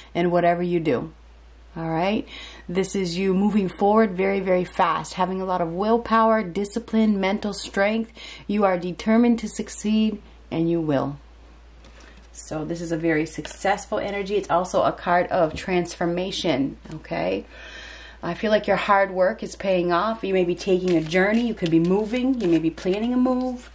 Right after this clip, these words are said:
with that, uh, Chariot card. Um,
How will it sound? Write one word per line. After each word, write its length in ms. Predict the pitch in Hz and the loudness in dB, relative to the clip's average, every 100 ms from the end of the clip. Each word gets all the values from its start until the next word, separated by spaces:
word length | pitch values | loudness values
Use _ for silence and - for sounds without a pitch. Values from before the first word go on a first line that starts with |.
| - - - - - | -20 -20 -20 -20 -10
with 120 | 214 | 2
that, 280 | 226 196 - | 2 2 -2
uh, 220 | - 208 214 | -2 0 0
Chariot 480 | - 233 233 220 | -2 -2 0 -4
card. 560 | - 226 220 226 226 226 - - - - - | 0 6 8 8 6 -6 -16 -20 -20 -18 -14
Um, 600 | 165 151 147 156 156 160 | -10 -8 -6 -4 -4 -8